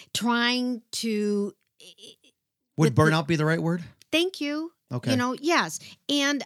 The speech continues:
Speaker 1: I think also the needs just kept on escalating and escalating with these children. <clears throat> And I think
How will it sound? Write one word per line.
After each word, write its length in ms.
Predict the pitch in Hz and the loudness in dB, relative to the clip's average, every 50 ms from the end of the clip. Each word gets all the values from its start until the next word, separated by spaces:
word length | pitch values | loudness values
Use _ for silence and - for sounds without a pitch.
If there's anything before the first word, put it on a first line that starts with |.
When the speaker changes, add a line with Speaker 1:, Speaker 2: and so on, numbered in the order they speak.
| _ - | _ -2
Speaker 1:
I 200 | 240 240 247 254 | 0 0 0 -2
think 380 | 247 - - 254 233 226 - - - | -6 -4 -4 -2 -2 -2 -4 -6 -6
also 380 | 233 233 226 254 247 - - 233 | -4 -4 -2 -2 -4 -4 -6 -6
the 160 | 196 208 208 | -4 -2 -2
needs 800 | 208 202 202 214 220 226 233 226 214 185 170 151 143 - - - _ _ _ _ - | 0 0 0 2 2 2 2 2 2 0 0 -2 -6 -10 -12 -12 _ _ _ _ -14
just 240 | - 202 180 - - | -10 -10 -10 -10 -10
kept 300 | - 220 202 - - 196 | -8 -8 -8 -8 -8 -8
on 180 | 175 165 165 - _ - | -8 -8 -8 -10 _ -10
escalating 760 | - 196 196 - - - 196 190 196 190 185 185 190 185 175 | -10 -8 -8 -10 -12 -12 -10 -8 -6 -6 -6 -6 -6 -8 -8
and 140 | 170 170 180 | -8 -8 -8
escalating 640 | 175 175 180 - - - 170 170 170 165 170 175 - - - - - - - - - _ _ _ _ _ - | -10 -10 -10 -12 -12 -12 -10 -10 -10 -10 -10 -12 -14 -16 -20 -20 -20 -20 -20 -20 -20 _ _ _ _ _ -10
with 200 | 226 220 233 226 | -6 -4 -4 -2
these 240 | - 247 247 226 - | -2 -4 -2 -4 -4
children. 640 | - - - 311 339 349 311 226 185 151 151 151 - _ | -6 -6 -6 -6 -6 -6 -6 -6 -6 -4 -6 -8 -10 _
<clears throat> 80 | _ - | _ 0
And 560 | 247 262 269 240 208 - - - - 247 254 | 2 2 2 2 -2 -2 -4 -6 -4 -2 -2
I 120 | 262 262 254 | 0 -2 -2
think 320 | 254 - 254 240 233 - | -2 -2 -2 -2 -2 -6